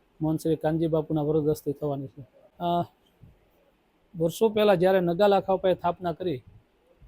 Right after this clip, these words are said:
ત્યારે ફાગણ વદ એકમને ધૂળેટી હતી. એ જ તિથિનો ફરીવાર આ પોણે ચારસો વર્ષ પછી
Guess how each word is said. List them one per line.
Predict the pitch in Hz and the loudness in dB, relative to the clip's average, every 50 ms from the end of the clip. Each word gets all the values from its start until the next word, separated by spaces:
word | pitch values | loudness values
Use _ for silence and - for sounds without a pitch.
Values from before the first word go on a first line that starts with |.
| _ _ _ _ | _ _ _ _
ત્યારે | - 170 175 180 190 190 | -2 0 2 2 2 0
ફાગણ | 165 - - 160 165 175 175 190 185 | 0 -2 -2 -2 -2 0 -2 -2 -2
વદ | 180 190 190 180 | 0 0 0 0
એકમને | 170 160 180 175 - 185 180 175 156 | -2 -4 -4 -4 -2 0 2 2 2
ધૂળેટી | 123 160 160 160 160 143 - 143 139 135 | 2 4 4 4 4 4 2 -2 -2 -4
હતી. | 131 - 131 123 _ _ _ _ _ _ _ _ _ _ _ _ _ _ _ _ _ _ _ _ _ - | -4 -8 -12 -12 _ _ _ _ _ _ _ _ _ _ _ _ _ _ _ _ _ _ _ _ _ 2
એ | 190 208 214 | 4 4 4
જ | 185 - | 2 2
તિથિનો | 202 196 196 - 208 202 196 190 | 0 0 2 2 0 0 0 0
ફરીવાર | 175 - - 185 196 196 190 190 185 180 | -4 -2 0 2 4 6 6 6 6 6
આ | 175 175 175 170 165 - _ _ _ _ _ _ _ | 4 4 4 2 0 -2 _ _ _ _ _ _ _
પોણે | 170 180 190 190 | -4 -2 -2 -2
ચારસો | 160 - 180 180 180 - - 180 170 | -2 0 0 0 0 0 -2 0 2
વર્ષ | 175 185 175 - | 2 2 0 0
પછી | _ 185 175 - 180 156 143 135 | _ -6 -4 -2 -2 -2 -2 -4